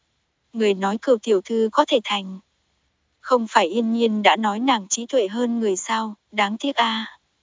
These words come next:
Nhàn Nương nhắm mắt dựa lưng vào đệm thì thầm.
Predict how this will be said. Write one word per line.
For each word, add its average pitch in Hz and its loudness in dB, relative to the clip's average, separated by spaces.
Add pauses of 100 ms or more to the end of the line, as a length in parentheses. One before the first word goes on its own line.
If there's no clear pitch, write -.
(920)
Nhàn 196 2
Nương 214 2
nhắm 214 0
mắt 311 6
dựa 220 0
lưng 240 0
vào 220 6
đệm 190 2 (120)
thì 220 -10
thầm. 190 -12